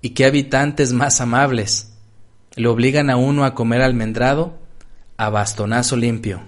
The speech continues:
La interpretación de Alejandro Jorodowski. Nada aparta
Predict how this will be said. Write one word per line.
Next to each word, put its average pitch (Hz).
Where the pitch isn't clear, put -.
La 104
interpretación 104
de 113
Alejandro 107
Jorodowski. 98
Nada 123
aparta 127